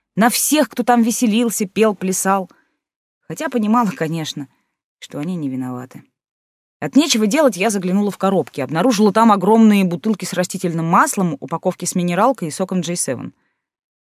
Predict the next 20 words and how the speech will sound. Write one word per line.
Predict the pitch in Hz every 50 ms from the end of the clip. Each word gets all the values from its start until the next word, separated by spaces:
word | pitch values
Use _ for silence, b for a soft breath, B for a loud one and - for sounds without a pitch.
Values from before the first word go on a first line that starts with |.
| _ _ _ _ _ _ _ -
Во | - 156
всяком | - - 269 320 - 277 247
случае, | 202 - 226 262 254 - - 208 175
жажда | 143 123 180 220 285 277 208 208 226
мне | 208 180 156 156 170
не | 175 170 156
грозит. | 147 143 139 135 123 - - - - - - _ _ _ _ _ _ _ _ _ _ _ _ _ _ _ _ _ _ -
Несколько | 208 254 269 - 262 220 - 220
раз | 240 294 - -
я | 220 185
опять | 185 226 247 -
принималась | - 190 180 175 175 185 208 214 202 165
долбить | 165 165 160 160 185 165 170
в | 156
дверь, | 156 165 175 156 127 - _ _ _ _ _ _ _ _ _ _ _ _ _ _ _ _
но | - 139
только | - 185 175 170 - 156
руки | 165 143 - -
себе | - - 143 139 131 123
отшибла. | 123 - - - - - - - 139